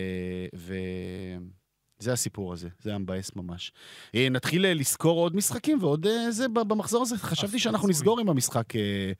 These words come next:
Speaker 1: שריגש אותנו
Speaker 2: לא,
Speaker 1: יותר
Speaker 2: תמיד אנחנו
Speaker 1: מכל.
Speaker 2: פותחים עם מגרש ה-, <laughs> אותך ריגש.
Speaker 1: כן.
Speaker 2: אותי קצת פחות.
Speaker 1: נכון, נכון. אה,
Speaker 2: מאבק האליפות נגמר?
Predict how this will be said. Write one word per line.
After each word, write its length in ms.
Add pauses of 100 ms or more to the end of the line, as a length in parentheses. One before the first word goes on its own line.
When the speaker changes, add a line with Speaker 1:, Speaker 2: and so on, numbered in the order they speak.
(280)
Speaker 1:
שריגש 500
אותנו 220
Speaker 2:
לא, 40
Speaker 1:
יותר 120
Speaker 2:
תמיד 160
אנחנו 200
Speaker 1:
מכל. 80
Speaker 2:
פותחים 200
עם 100
מגרש 300
ה-, 280
<laughs> 40
אותך 200
ריגש. 480 (520)
Speaker 1:
כן. 120
Speaker 2:
אותי 120
קצת 140
פחות. 280
Speaker 1:
נכון, 380 (320)
נכון. 340 (640)
אה, 680
Speaker 2:
מאבק 260
האליפות 320
נגמר? 240